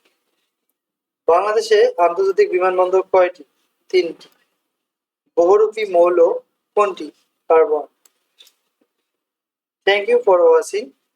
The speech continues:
আরো গুরুত্বপূর্ণ মডেল টেস্ট পেতে চ্যানেলটি সাবস্ক্রাইব করুন এবং আমরা এই চ্যানেলে আরো এই রিলেটেড অনেকগুলো গুরুত্বপূর্ণ মডেল টেস্ট দিয়েছি, যেগুলো সামনের পরীক্ষাগুলোর জন্য খুবই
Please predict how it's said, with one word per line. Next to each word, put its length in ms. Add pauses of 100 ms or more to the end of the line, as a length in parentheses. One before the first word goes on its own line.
(120)
আরো 260
গুরুত্বপূর্ণ 580
মডেল 240
টেস্ট 260
পেতে 160
চ্যানেলটি 320
সাবস্ক্রাইব 480 (100)
করুন 180 (340)
এবং 200
আমরা 240
এই 60
চ্যানেলে 320
আরো 280
এই 100
রিলেটেড 320
অনেকগুলো 420 (440)
গুরুত্বপূর্ণ 420
মডেল 240
টেস্ট 340
দিয়েছি, 300
যেগুলো 380
সামনের 320
পরীক্ষাগুলোর 540
জন্য 280
খুবই 320